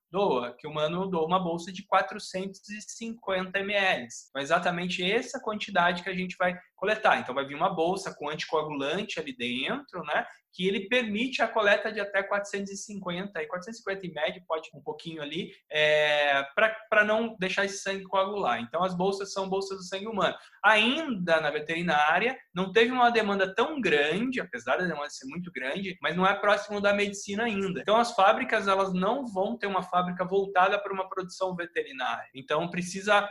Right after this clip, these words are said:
aumentar muito ainda a demanda pra ter produtos específicos veterinários. Em outros países, a gente já tem, é, algo parecido com isso aqui, mas no Brasil a gente acaba comprando a,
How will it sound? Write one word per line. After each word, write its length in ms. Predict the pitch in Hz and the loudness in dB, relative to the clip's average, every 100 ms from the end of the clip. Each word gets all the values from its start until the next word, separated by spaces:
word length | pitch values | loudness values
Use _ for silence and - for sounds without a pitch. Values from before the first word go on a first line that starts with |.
| - | -6
aumentar 460 | 139 151 156 156 185 | -4 -2 -2 4 4
muito 380 | 180 185 262 247 | 4 2 0 0
ainda 160 | 202 | 0
a 40 | 185 | 2
demanda 360 | 170 156 180 | 0 0 -2
pra 160 | 196 208 | 0 -4
ter 240 | 202 190 | -2 -4
produtos 440 | 196 190 175 180 - | -4 -8 -6 -8 -10
específicos 460 | - 196 196 180 - | -10 -10 -8 -10 -8
veterinários. 520 | 196 208 220 139 - - | -6 -4 0 0 -2 -8
Em 80 | 185 | 2
outros 260 | 226 226 - | 2 2 4
países, 420 | 196 175 214 220 | 4 4 2 2
a 80 | 226 | 2
gente 200 | 208 208 | 0 0
já 160 | 214 | 0
tem, 360 | 220 202 196 196 _ _ | 2 0 0 -4 _ _
é, 80 | 165 | 2
algo 460 | 156 160 160 170 165 | 6 10 10 8 2
parecido 420 | 175 175 175 170 | 0 0 -6 -6
com 120 | 202 | -6
isso 320 | 196 180 - | -4 -4 -6
aqui, 220 | 254 - 156 | -14 -14 -8
mas 180 | 160 | -6
no 60 | 160 | -4
Brasil 300 | 160 160 170 | -2 0 0
a 20 | |
gente 180 | 175 180 | -2 0
acaba 320 | 175 180 180 | 2 2 0
comprando 600 | 180 175 175 180 190 196 - | -6 -6 -2 0 0 -2 0
a, 200 | 160 | 2